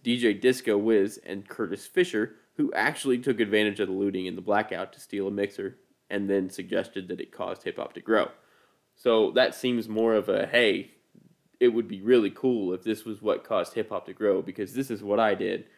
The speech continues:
but it seems extremely unlikely.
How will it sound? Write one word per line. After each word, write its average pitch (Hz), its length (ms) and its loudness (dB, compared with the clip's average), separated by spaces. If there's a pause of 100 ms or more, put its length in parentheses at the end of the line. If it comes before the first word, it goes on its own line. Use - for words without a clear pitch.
(500)
but 80 260 -2
it 90 260 -2
seems 101 520 -8
extremely 123 720 -2
unlikely. 92 580 -4